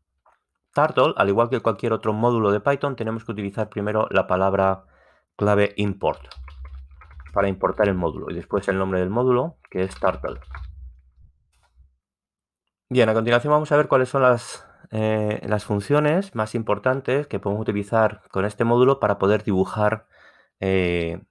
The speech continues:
en la ventana gráfica de, que nos va a ofrecer Turtle. El nombre de Turtle viene de, de que inicialmente, eh, en esta ventana lo que se dibuja, eh, es una tortuguita,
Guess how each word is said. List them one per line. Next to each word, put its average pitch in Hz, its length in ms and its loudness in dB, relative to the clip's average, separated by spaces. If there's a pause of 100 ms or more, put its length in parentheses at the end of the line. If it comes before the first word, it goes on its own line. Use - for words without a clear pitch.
(580)
en 104 120 -2
la 95 220 4
ventana 92 420 0
gráfica 95 600 -2
de, 85 400 -4
que - 80 -2
nos 85 100 -6
va 95 40 2
a 98 40 2
ofrecer 90 340 -4
Turtle. - 380 -8 (1000)
El 101 80 -2
nombre 117 180 4
de 123 60 4
Turtle 127 320 4
viene 113 280 2
de, 101 460 0 (160)
de 95 320 -4
que 90 400 -4 (120)
inicialmente, 104 880 -2 (360)
eh, 92 260 -2
en 98 100 -2
esta 104 180 0
ventana 104 340 2
lo 95 120 4
que 95 80 -10
se - 100 -6
dibuja, 95 680 0
eh, 92 400 -2
es 95 160 -2
una 95 160 0
tortuguita, 104 680 0